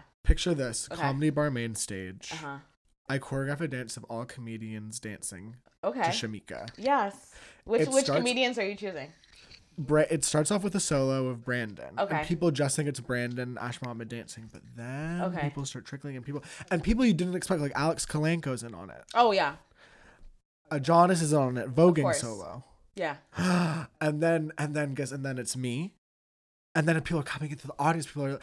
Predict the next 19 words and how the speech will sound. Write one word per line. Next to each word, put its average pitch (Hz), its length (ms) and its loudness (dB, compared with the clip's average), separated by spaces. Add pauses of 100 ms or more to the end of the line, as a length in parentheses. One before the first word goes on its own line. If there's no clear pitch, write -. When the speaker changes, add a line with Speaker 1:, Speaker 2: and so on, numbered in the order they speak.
(220)
Speaker 1:
and 185 100 2
people 196 200 6
are 170 60 10
dizzy, 233 360 8
people 175 200 4
are 165 40 8
scared, 196 540 8
and 156 160 4
then 170 160 8
people 170 220 2
in 151 80 2
the - 120 2
audience 170 540 8
who, 175 120 2
like, 151 260 2
are 147 100 6
comedians, 180 640 0
and, 165 80 0
like, 156 180 0